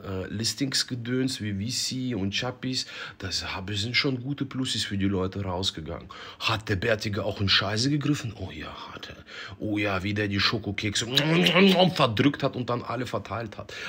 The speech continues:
Hat der Bärtige das gewusst, was er da macht? Hm, nicht immer. Nein. Mm, mm. Aber wenigstens hab ich nicht so schamlos meine Follower angelogen. Mhm. Und dann, "Oh, ich bin so reich, aber benutze meinen Räfling."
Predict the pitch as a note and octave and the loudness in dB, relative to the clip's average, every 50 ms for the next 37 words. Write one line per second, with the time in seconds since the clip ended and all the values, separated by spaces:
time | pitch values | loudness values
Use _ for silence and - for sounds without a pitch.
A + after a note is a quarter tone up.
0 | - - - - C#3+ - - C#3+ B2 G#2+ C3 B2+ B2+ B2+ - C3+ A#2 A#2 A2+ A#2 | -4 0 4 4 4 6 6 4 6 6 6 6 6 4 0 -2 0 2 2 2
1 | A2 - - - G#2 G#2+ C#3 F#3+ - - - F#3 - - F#3+ F3 F#3 F#3 F#3+ G3 | 2 2 0 0 0 2 2 2 0 0 0 -2 2 2 2 4 4 4 4 4
2 | F#3+ - - - A#2+ A#2+ C3 C3+ C3+ C3 C3 B2+ B2 A#2+ G#2+ - - - - C2 | 2 0 -10 -8 -4 0 2 4 6 6 6 6 6 4 2 0 -2 -4 -4 -4
3 | - - - - B2+ C3 C3+ B2+ A2+ - - - - - _ B2 A#2 - G2 F#2+ | -6 -8 -6 -2 0 2 4 4 4 2 2 -6 -12 -10 _ -6 -6 -2 -2 -4
4 | F#2+ - - - - G#2 - A2 A#2 A#2 A#2 A2 A#2 B2+ C3 B2+ B2+ B2+ A2+ G#2 | -4 -4 -6 -6 -6 -2 -2 0 2 2 2 2 4 2 2 2 0 -2 -2 -2
5 | - A2 G#2 G#2 - - A2 G2 - - - A2 A2 A#2+ B2+ B2+ - - - - | -2 -2 0 0 0 0 0 -2 -2 -2 -2 -2 0 0 0 -2 -4 -10 -20 -20
6 | _ _ _ - - - - C3+ A#2+ B2+ B2+ B2 A2 A2 G2+ G#2 A2+ - - - | _ _ _ 0 2 4 6 6 6 4 2 2 2 2 2 2 2 0 -2 -4
7 | - - - G#2 G#2 A2 G#2+ G#2+ G#2+ G#2+ G#2+ G#2+ G#2+ G#2+ - - _ - - - | -8 -8 -4 2 4 4 6 6 4 4 2 0 -2 -2 -8 -16 _ -16 -12 0
8 | - B2 A#2+ A#2 A2+ A2 G2+ F#2+ F2 D#2+ - - - G2 G#2 G2+ G2+ F#2+ F#2+ F#2 | 4 4 6 6 6 6 6 4 2 2 -2 -4 -2 0 2 2 2 2 2 0
9 | F2+ E2+ E2 D#2+ D#2 D#2 D2+ - _ _ _ _ F#2+ F#2+ F2+ F2 G2+ G#2 A2 - | 0 -2 -2 -4 -6 -10 -12 -14 _ _ _ _ -6 -6 -4 -2 -4 -4 -4 -6
10 | - - - - - - - - B2 A#2+ B2+ B2+ C#3+ F3+ D#3+ E3 A#3+ C#4 D4 - | -12 -20 -20 -20 -20 -14 -2 2 6 8 10 10 10 10 10 10 10 10 8 6
11 | - - A#3 A#3 G3 E3+ G3 F3+ E3 E3 D#3 F3 A3+ B3+ C#4 C#4+ C4 A3+ G3+ F#3 | 4 2 0 0 8 10 10 10 10 10 10 10 12 12 12 12 10 8 4 2
12 | - - F#3+ G#3 G3+ F3 G3+ G3+ A3 - - G#3+ G#3+ G#3+ G#3 G3+ G3 G3 F3+ F#3+ | 2 6 8 8 6 8 4 2 2 0 -2 0 4 4 6 6 6 6 6 8
13 | A3 B3 C#4 D4 D4 G3+ - - A3 A#3+ A3+ A3 G3+ F3 D#3 C#3 B2+ B2+ | 8 10 10 10 8 6 0 -4 -4 0 2 2 4 4 2 0 0 -4